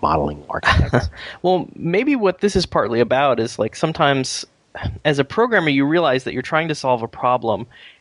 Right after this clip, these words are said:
Speaker 2: and sometimes the language itself is sort of getting in your way,
Speaker 1: Hmm.
Speaker 2: you know, at some fundamental level. Like, it's just not good at X, where X is, you know, like, in the case of S Q L, it's not good at string manipulation.
Speaker 1: Right.
Speaker 2: So the language is getting in your way. So what do you do?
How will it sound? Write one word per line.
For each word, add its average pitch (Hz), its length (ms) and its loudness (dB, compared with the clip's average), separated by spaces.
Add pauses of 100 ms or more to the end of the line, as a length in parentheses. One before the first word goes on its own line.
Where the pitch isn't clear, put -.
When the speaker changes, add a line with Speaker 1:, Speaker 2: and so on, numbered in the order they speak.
(120)
Speaker 2:
and 120 260 0
sometimes 196 380 -2
the 143 80 2
language 131 400 2
itself 131 360 -2
is 117 80 -8
sort 107 140 -2
of 113 80 -12
getting 113 220 0
in 110 100 -4
your 104 120 -4
way, 101 360 -2 (680)
Speaker 1:
Hmm. 98 100 -8
Speaker 2:
you 131 60 0
know, 110 260 -2 (160)
at 120 100 0
some - 140 0
fundamental 123 420 0
level. 107 240 -2
Like, 110 160 0
it's 143 100 2
just 170 140 -2
not 139 240 0
good 127 180 0
at 117 140 -2
X, - 480 -2
where 123 160 0
X 120 240 -2
is, 107 220 -8
you 139 60 -2
know, 117 220 -4 (160)
like, 135 240 0
in 139 140 2
the 143 60 2
case 156 220 0
of 139 40 -10
S - 40 -2
Q 233 140 2
L, 135 60 2
it's 127 120 -4
not 156 220 0
good 131 140 4
at 135 120 0
string 170 260 0
manipulation. - 680 -2 (240)
Speaker 1:
Right. 82 220 -10
Speaker 2:
So - 160 -2
the 123 80 2
language 175 340 4
is 135 100 0
getting 131 300 2
in 113 120 0
your 107 120 2
way. 151 260 2
So - 160 2
what 151 120 4
do 190 60 2
you 156 80 6
do? 143 220 2